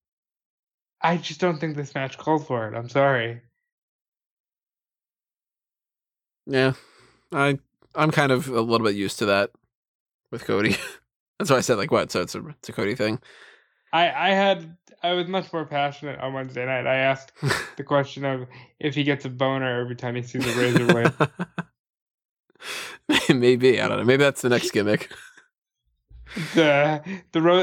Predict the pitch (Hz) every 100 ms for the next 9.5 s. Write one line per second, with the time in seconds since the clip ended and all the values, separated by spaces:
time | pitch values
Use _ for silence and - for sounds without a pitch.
0 | 170 190 240 240 202 269 262 302 285 269
1 | 220 196 - 240 285 302 311 - _ _
2 | _ _ _ _ - 220 220 _ _ _
3 | 233 220 262 247 247 226 233 233 220 202
4 | 226 240 247 190 226 269 185 151 226 233
5 | 143 170 233 202 151 151 165 175 156 190
6 | - _ - 185 _ - 254 143 170 _
7 | _ _ _ _ - - - 196 208 185
8 | - _ _ 214 262 220 165 - 160 147
9 | 156 143 147 143 -